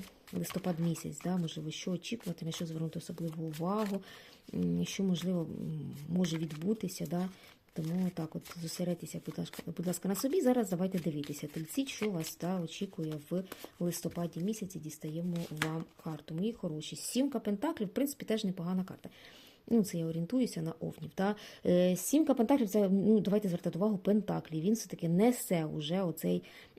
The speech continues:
м, корзину, бачите, з монетами. Взагалі карта ця розка-, е, говорить про очікування. Коли ми очікуємо щось, ми дуже, м, налаштовані на отримання якогось результату. Ми трудимося, ми вкладаємося, ми працюємо, да.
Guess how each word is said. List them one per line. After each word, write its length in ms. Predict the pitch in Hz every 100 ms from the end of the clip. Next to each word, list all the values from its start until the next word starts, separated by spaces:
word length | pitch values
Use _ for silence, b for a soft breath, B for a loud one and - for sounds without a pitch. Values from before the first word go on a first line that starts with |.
| -
м, 640 | 190 - - - - - 170 - -
корзину, 380 | 233 226 220 170
бачите, 380 | 208 240 - 160
з 160 | 175 190
монетами. 440 | 190 180 165 156
Взагалі 360 | 151 170 247 302
карта 320 | 254 226 190
ця 140 | 175 -
розка-, 300 | - - 202
е, 220 | - 170 -
говорить 420 | 165 190 214 -
про 160 | 190 -
очікування. 720 | 190 - - 175 180 180 165 B B B
Коли 260 | 185 190
ми 340 | 190 190 220 254
очікуємо 600 | 214 208 214 196 185 185
щось, 320 | 185 170 160
ми 80 | 160
дуже, 220 | 202 208
м, 440 | 196 190 190 180 180
налаштовані 800 | 175 180 185 185 214 214 190 175
на 180 | 180 185
отримання 400 | 185 185 196 180
якогось 280 | 165 165 -
результату. 460 | 160 160 156 151
Ми 100 | 156
трудимося, 460 | 160 170 202 220 185
ми 80 | 165
вкладаємося, 500 | - 160 196 208 190
ми 100 | 175
працюємо, 540 | 180 180 - 156 147
да. 160 | 156